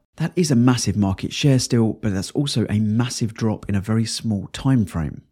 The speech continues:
You might think that the settlement on the eleventh of November would have marked the low point for the year, but it didn't,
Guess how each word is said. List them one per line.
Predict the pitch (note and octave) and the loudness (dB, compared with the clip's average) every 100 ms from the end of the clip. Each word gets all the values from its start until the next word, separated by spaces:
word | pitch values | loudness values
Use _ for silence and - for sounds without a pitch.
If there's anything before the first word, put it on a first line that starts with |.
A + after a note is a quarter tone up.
| - | 2
You | C#3 | 6
might | C#3 F3+ - | 6 4 2
think | B2+ A#2+ | 2 2
that | A2+ | -2
the | A2 | -2
settlement | - E3 - A#2+ A2+ | 0 0 2 2 2
on | G#2 | 0
the | G#2+ | 2
eleventh | G2 G2 G#2 G2+ | 2 0 -2 -4
of | F2+ | -4
November | F#2 F2+ A#2 C3+ A#2 A2 - | -2 0 4 6 6 2 0
would | A2 | -2
have | A2+ G2 | 0 0
marked | A2+ A2+ - - - | 2 2 0 -6 -2
the | |
low | F#2+ G2+ C3+ C3+ | 0 6 6 6
point | - G#2 G2 | 2 -2 -2
for | F#2+ | -4
the | F#2 | -4
year, | F#2+ C#3+ B2+ A2 | 2 4 6 4
but | G#2 G#2 | 0 -4
it | - | 2
didn't, | E3 - C#2+ | 2 2 -2